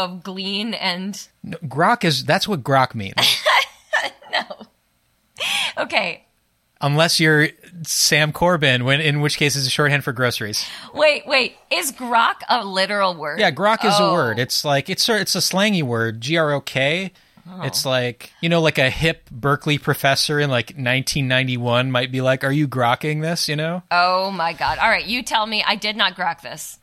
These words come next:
Speaker 2: Okay, so I'm, I'm glad that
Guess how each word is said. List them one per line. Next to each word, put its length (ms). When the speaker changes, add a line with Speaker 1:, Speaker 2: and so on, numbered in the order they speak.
Speaker 2:
Okay, 400
so 460
I'm, 220
I'm 360
glad 360
that 240